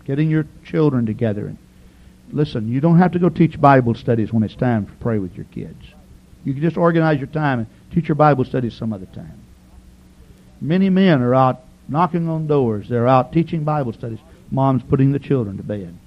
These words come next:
Father, you should be the spiritual leader of your house. My youngest son, Steve, who's right back here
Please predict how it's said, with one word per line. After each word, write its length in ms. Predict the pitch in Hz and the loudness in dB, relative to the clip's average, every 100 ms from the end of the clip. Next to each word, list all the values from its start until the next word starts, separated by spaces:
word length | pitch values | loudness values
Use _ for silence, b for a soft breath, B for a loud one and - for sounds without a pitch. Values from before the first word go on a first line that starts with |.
| _ _ - | _ _ -2
Father, 440 | 151 156 165 190 214 B B 135 | 6 8 8 6 0 B B -2
you 260 | 139 196 | 4 4
should 280 | 180 214 - | 4 0 0
be 260 | 143 151 151 b b b b - | 0 0 -2 b b b b 0
the 100 | 151 | 0
spiritual 680 | - - 196 196 208 214 | -2 -2 4 4 4 0
leader 360 | 170 147 160 180 | 2 2 2 0
of 100 | 180 | 0
your 120 | 185 | 0
house. 320 | 165 92 85 - - _ _ _ _ - _ _ - - - _ - | 0 -4 -8 -18 -20 _ _ _ _ -20 _ _ -20 -20 -20 _ -6
My 120 | 117 | -2
youngest 360 | 127 135 147 - | 0 2 0 -2
son, 180 | 143 | -4
Steve, 420 | 139 - 123 123 127 | -4 -6 -4 -4 -6
who's 200 | 123 117 | -6 -2
right 280 | 127 135 | -2 -2
back 260 | 139 127 117 | -4 -10 -8
here 260 | 131 123 | -6 -6